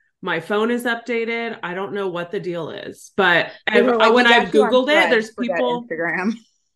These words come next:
Speaker 1: I know, and I'm not even g-, doing good on there either. But honestly, I've been so busy at work. It's like, good. At least I don't have the Instagram distraction. But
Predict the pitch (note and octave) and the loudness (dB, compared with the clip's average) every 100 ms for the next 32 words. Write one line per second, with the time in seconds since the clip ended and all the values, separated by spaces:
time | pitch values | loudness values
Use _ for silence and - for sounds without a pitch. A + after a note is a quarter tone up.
0 | _ F#3 F#3+ F#3 D#3 C#3+ G3 G3 G3+ G3+ | _ -8 -6 -4 -4 -6 -6 -6 -4 -2
1 | G3+ G3 G3 G3 E3+ G3 F#3+ F#3 E3+ F3 | -2 -2 -4 -4 0 2 0 -2 -6 -8
2 | E3 F3 D#3 E3+ F#3 G#3+ A3 A3+ G3+ F#3+ | -6 -6 -6 -6 -6 -4 -2 -2 -2 -2
3 | G3 G#3+ F3+ F3 E3 D3 D#3 E3 F#3+ - | -4 -6 -6 -4 -6 -6 -6 -8 -10 -10
4 | E3 D#3+ F3+ E3 E3 - F#3 F#3 F#3 F3 | -10 -8 -6 -4 -4 -2 -4 -4 -6 -6
5 | E3+ D#3 - D#3+ - D3+ D3+ D3+ D#3+ A#2+ | -6 -8 -8 -10 -10 -8 -8 -8 -8 -8
6 | D#3+ - G2 E3 E3+ C#3+ - | -8 -10 -10 -6 -2 -2 -6